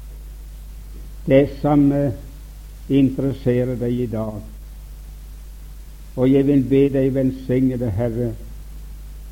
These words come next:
la Din Hellige Ånd kjennes ved dine egne ord, og la nå av Hans lys falle over det vi har lest og sagt,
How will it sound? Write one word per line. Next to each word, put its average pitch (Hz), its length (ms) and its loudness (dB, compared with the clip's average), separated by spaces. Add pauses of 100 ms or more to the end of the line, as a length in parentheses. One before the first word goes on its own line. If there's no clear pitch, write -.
(1040)
la 139 180 4
Din 139 300 6
Hellige 139 640 2
Ånd 127 320 2
kjennes 123 480 0
ved 117 480 4 (960)
dine 135 320 8 (100)
egne 135 540 4
ord, 117 480 0 (1600)
og 123 120 4
la 135 140 8
nå 139 240 6
av 143 160 0
Hans 143 380 4 (260)
lys 110 400 2 (1200)
falle 127 260 6
over 127 320 4
det 123 160 4
vi 131 160 2
har 113 160 0
lest 123 540 0
og 131 180 -6
sagt, 113 300 -4